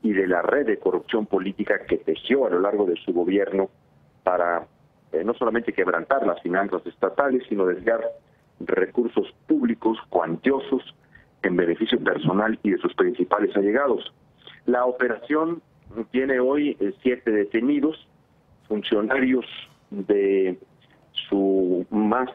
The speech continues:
eh, eh, cercano ámbito de operación,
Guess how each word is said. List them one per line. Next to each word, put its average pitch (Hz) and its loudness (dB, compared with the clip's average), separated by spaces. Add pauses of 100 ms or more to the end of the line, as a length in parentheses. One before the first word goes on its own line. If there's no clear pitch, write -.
eh, 87 0 (440)
eh, 85 2
cercano 123 0
ámbito 117 -2 (420)
de 98 0
operación, 104 0